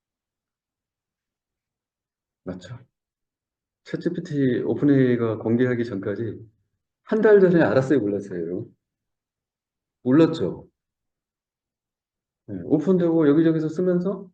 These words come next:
한 달 사이에 전 세계에서 알게 됐어요, 오픈하니. 네, 근데 그 한 달 사이에 알게 된 것뿐이지 그것이 무엇인지 정확히 인지하지 못했죠.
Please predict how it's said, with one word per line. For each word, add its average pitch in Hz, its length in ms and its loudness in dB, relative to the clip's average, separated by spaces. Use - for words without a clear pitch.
한 214 200 -6
달 214 160 0
사이에 180 340 0
전 123 200 -2
세계에서 127 400 -2
알게 78 180 -12
됐어요, - 300 -18
오픈하니. 92 540 -12
네, 127 100 -20
근데 113 200 -8
그 143 220 2
한 160 140 0
달 180 140 2
사이에 160 240 0
알게 127 280 0
된 143 120 0
것뿐이지 120 480 -4
그것이 127 280 0
무엇인지 127 520 -2
정확히 113 340 -8
인지하지 107 520 -2
못했죠. 90 600 -10